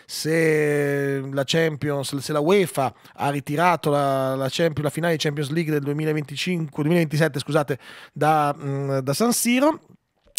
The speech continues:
Sala è tornato sul tema, ha detto: "Guarda che qui se qual-, qualcuno ha fallito, hanno fallito tutti, eh, non si può, eh, nessuno può garantire che non ci siano lavori in quel periodo." Quindi questo dice Sala, dice: "Non possiamo garantire che nel duemilaventisette non ci siano dei lavori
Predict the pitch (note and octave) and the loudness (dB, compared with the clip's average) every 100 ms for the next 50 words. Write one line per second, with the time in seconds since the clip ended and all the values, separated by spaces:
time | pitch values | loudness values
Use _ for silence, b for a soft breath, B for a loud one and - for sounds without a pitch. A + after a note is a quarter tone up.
0 | - - F3 C#3+ A#2+ B2+ B2+ A2 E3+ F3 | -10 2 4 4 0 0 -2 0 -4 0
1 | G3 G#3 G3 C#3+ B2+ C3 B2 A#2+ C#3 B2+ | 2 2 2 2 2 0 0 -2 -4 -4
2 | A#2+ A#2+ G#2+ B2+ B2+ C3+ D3+ C#3+ C3+ C#3 | -2 -6 -4 -6 -2 -2 0 0 0 -2
3 | C3+ B2 C3 B2 D#3 G#3+ G3+ - G3+ G3+ | 0 0 -2 -4 0 2 2 0 0 0
4 | B B B - B2 B2 A#2+ A#2 A#2 B2 | B B B -4 0 2 2 2 2 0
5 | C3 - C#3 A#2+ C#3 C3+ B2+ A#2+ B B | -2 -2 -4 2 2 4 2 -2 B B
6 | B - B2 B2 C3 C3 - D#3+ C3 D3 | B -4 -2 0 0 -2 2 2 4 2
7 | C#3+ C#3+ C#3 D#3+ D#3 C3+ C#3 C3+ - C3+ | 2 0 0 0 0 2 -2 -2 -4 -2
8 | D#3+ D3+ C#3+ C3+ D#3 D3 C3+ C#3+ C3 D3+ | 0 2 2 2 2 2 0 -2 0 2
9 | D3+ G3 C3+ A#2+ G#2 - _ - C3+ B2+ | 2 2 2 -2 -6 -12 _ -12 -8 0
10 | E3 D3+ C#3 C3+ C3 B2+ D3+ C3 B2 C3 | 2 2 0 -4 -4 -2 -2 -2 -2 -4
11 | C#3 C3+ F3+ E3+ D#3+ D3 G3 D#3+ C3+ C#3 | -4 -4 -2 -2 -4 -4 -4 -2 -4 -6
12 | D3+ D3 - D3 C#3 B2+ C3 D3 C#3 C3+ | -6 -4 -6 -6 -6 -6 -6 -4 -2 -2
13 | D3+ D#3 | -2 -4